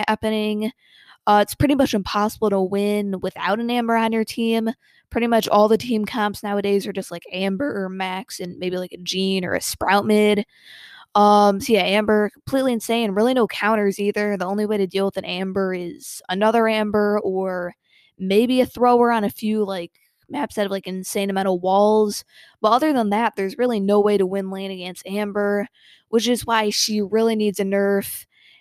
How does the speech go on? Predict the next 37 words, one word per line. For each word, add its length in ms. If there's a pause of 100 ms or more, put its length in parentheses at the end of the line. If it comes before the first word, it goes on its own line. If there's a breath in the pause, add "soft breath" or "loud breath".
(160 soft breath)
And 80
yeah, 100
she 140
definitely 300
needs 100
a 40
nerf 260
very 400
soon 480
because 460
the 100
Rosa 300
Challenge 720 (420 soft breath)
is 200
gonna 160
be 120
coming 400
up. 420 (460 soft breath)
Uh, 280
my 220
guess 400
is 440
this 260
next 240
weekend 400
on 120
Saturday 540
it'll 180
be 180
out. 420 (600 loud breath)
And 460
if 140
Amber 260
isn't 240
nerfed 300
by 200
then, 560